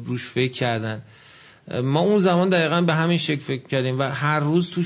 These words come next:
کارمون هم سعی می‌کنیم به این فکر بکنیم که اگر چیزی که واقعاً ارزش ایجاد بکنه برای آدما،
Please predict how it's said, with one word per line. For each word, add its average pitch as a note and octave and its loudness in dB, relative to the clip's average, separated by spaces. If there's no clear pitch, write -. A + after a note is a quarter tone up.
کارمون E3 0
هم D#3+ 0
سعی D3 0
می‌کنیم D3 0
به C3 0
این B2 -2
فکر B2 -4
بکنیم - -10
که - -6
اگر C#3 0
چیزی C3+ -4
که - -8
واقعاً G2+ -4
ارزش G#2+ -4
ایجاد F#2+ -10
بکنه F2+ -10
برای F2+ -8
آدما، F2+ -8